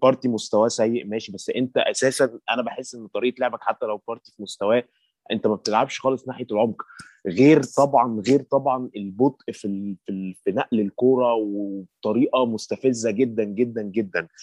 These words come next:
تلاقي الكوره جابرييل بصل بين وايت، بين وايت لقى ريتشاردسون دخل عليه، رجع رامزيل، رامزيل يقف لغايه لما ريتشاردسون يجي له وبعد كده يلعبها الكوره عاليه، وانت اساسا قدام كلهم قصيرين. فانا نفسي افهم ليه البطء في التحضير؟ يعني انت عندك وايت وجابرييل، ما فيش حد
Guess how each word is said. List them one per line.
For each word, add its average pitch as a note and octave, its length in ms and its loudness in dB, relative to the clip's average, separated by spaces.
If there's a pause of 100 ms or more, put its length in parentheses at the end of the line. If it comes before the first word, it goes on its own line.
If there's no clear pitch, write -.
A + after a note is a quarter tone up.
(240)
تلاقي B2 200 6
الكوره B2+ 340 4
جابرييل G#2+ 500 2
بصل A#2+ 320 -2
بين G#2 180 -4
وايت، G#2+ 220 -4
بين G2 220 -4
وايت A#2+ 300 2 (140)
لقى A#2 260 0
ريتشاردسون A2+ 580 -4
دخل A2+ 260 -2
عليه، G#2+ 260 0 (280)
رجع A2+ 260 4
رامزيل، G2+ 460 2 (380)
رامزيل G#2+ 360 2
يقف C#3 320 2
لغايه A#2+ 300 -2
لما A2+ 220 -4
ريتشاردسون A#2+ 640 -2
يجي B2 180 0
له C#3+ 160 -4 (260)
وبعد G#2 240 0
كده C#3 240 2
يلعبها A#2+ 300 2
الكوره B2+ 240 -2
عاليه، A2 360 0
وانت C3 220 -2
اساسا C3+ 380 -2
قدام B2+ 420 -2
كلهم B2 380 2
قصيرين. G#2+ 500 -2
فانا C3+ 240 0
نفسي C3+ 360 -2
افهم D3 240 -6 (340)
ليه A2 140 4
البطء B2+ 420 2
في - 80 -16
التحضير؟ F#2 500 -4
يعني F2+ 180 -4
انت C3 140 -6
عندك B2+ 320 -2
وايت B2 200 0
وجابرييل، A2 540 -2
ما G2 120 -6
فيش - 200 -2
حد C3 140 -2